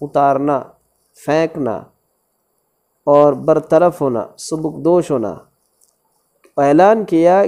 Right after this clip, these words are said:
کہ اپنی، اپنی برطرفی کا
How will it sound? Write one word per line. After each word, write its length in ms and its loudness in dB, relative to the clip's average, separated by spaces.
کہ 160 -2
اپنی، 420 0
اپنی 300 -4
برطرفی 600 0
کا 240 4